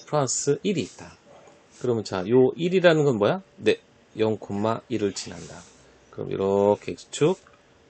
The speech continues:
네, Y축에서 여기를 우리가 일, 일로 잡았어. 일이야. 자, 이분의 일이라고 했잖아. 이분의 일. 그죠? X축으로 두 칸 갈 때 Y축으로 한 칸 이렇게 생각하면 돼.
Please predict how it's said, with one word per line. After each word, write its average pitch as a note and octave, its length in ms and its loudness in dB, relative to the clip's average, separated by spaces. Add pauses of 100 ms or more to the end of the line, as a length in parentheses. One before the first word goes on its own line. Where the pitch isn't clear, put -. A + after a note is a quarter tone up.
(200)
네, - 240 -10
Y축에서 F#2+ 1000 -4 (500)
여기를 A#2 240 -4
우리가 G2 200 -2
일, G#2+ 280 -2
일로 C#3+ 240 -2
잡았어. - 460 -14
일이야. F2+ 280 -14 (600)
자, - 160 -14
이분의 D3+ 460 4
일이라고 F#2+ 320 -2
했잖아. F#2 280 -10
이분의 F2 540 -10
일. E2+ 180 -10
그죠? D3+ 320 0 (380)
X축으로 G2 420 -6
두 - 220 -8
칸 G#2 260 -4
갈 F2+ 160 -4
때 D#3 300 2
Y축으로 F#2 560 -6
한 - 180 -6
칸 - 160 -10
이렇게 F3 140 -2
생각하면 - 400 -8
돼. F#2 100 -18